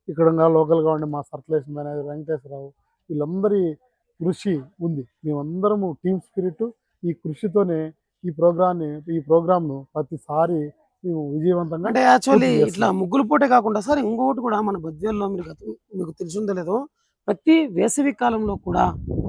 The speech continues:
Speaker 2: వార్తా, ఆ, స్టాఫ్ రిపోర్టర్
Speaker 1: Yes.
Speaker 2: and అర్బన్ రిపోర్టర్ తరపు నుంచి సిద్ధవటం రోడ్లో ఒక వాటర్ కనెక్షన్, అలాగే మైదుకూరు రోడ్లో అన్నా క్యాంటీన్ దగ్గర పెట్టడము, ఆ యొక్క వాటర్ కాకుండా ప్రతిరోజు చల్లని మజ్జిగ కూడా వీరి యొక్క ఆధ్వర్యంలో కూడా జరుగుతుంది. అంటే ఏ విధంగా స్పందించవచ్చు,
Speaker 1: ఆ.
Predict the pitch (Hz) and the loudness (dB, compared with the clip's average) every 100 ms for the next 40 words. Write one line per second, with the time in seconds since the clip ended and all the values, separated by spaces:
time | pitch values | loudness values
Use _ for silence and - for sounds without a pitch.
0 | - - 175 220 - - 240 240 247 - | -2 2 6 6 4 2 4 4 0 -10
1 | - - 175 175 170 - - 196 214 415 | -16 -8 -4 -4 -4 -6 0 2 2 -4
2 | 175 208 196 214 214 190 190 - _ - | 0 -2 0 -2 -2 -2 -4 -6 _ 0
3 | 190 185 214 202 202 - 180 190 170 - | 2 2 0 -2 -4 -2 -2 -2 -4 -2
4 | 202 247 - - - 220 175 294 302 277 | -4 -4 -12 -14 -12 -2 6 8 8 6
5 | 262 254 254 247 220 214 202 185 170 190 | 4 4 6 6 6 6 6 6 4 4
6 | - 214 202 202 196 196 202 226 - - | 2 -2 -2 -2 -2 0 0 -2 -8 -6
7 | - 214 254 226 185 220 220 247 214 226 | 2 4 4 2 0 -2 -2 -4 0 0
8 | 202 220 196 208 220 214 202 196 196 - | 2 0 2 0 0 -2 -4 -8 -8 -10
9 | - 180 185 202 - _ _ - 277 247 | -8 -6 -4 -4 -6 _ _ 0 2 4
10 | 185 180 233 254 240 220 214 208 196 226 | 6 6 6 2 2 2 2 2 2 2
11 | 190 202 233 208 175 208 202 220 226 269 | 2 0 0 -2 -4 -6 0 6 6 4
12 | _ _ _ 247 240 247 233 - 185 196 | _ _ _ -4 0 2 0 4 4 4
13 | 214 240 254 240 226 185 196 - - 294 | 2 2 2 2 0 -2 -4 -8 -4 0
14 | 269 214 302 339 311 254 254 254 214 247 | 2 2 4 4 4 2 0 0 2 2
15 | 156 277 | 2 0